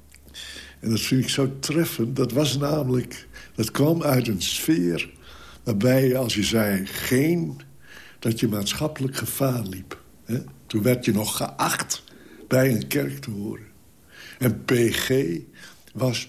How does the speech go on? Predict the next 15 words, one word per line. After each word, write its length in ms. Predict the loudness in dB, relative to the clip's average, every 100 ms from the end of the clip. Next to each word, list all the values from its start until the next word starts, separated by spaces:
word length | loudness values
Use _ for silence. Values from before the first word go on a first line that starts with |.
| -2
protestantse 1000 | 2 2 0 -4 -6 -6 -6 -6 -6
godsdienst, 720 | -6 -6 -6 -6 -4 -4 -4 -4
maar 100 | -2
dat 220 | -2 -2
kon 220 | 0 2
dus 320 | 4 2 0 -4
hervormd, 760 | -6 -4 -2 0 0 -4 -8 -12 -18
gereformeerd 1000 | 0 2 4 2 0 -2 2 2 2 -2
of 140 | -6 -4
ik 80 |
weet 180 | 0 0
niet 160 | 0 0
wat 240 | -2 -2
zijn, 320 | -4 -4 -6 -10 -8
hè? 160 | -6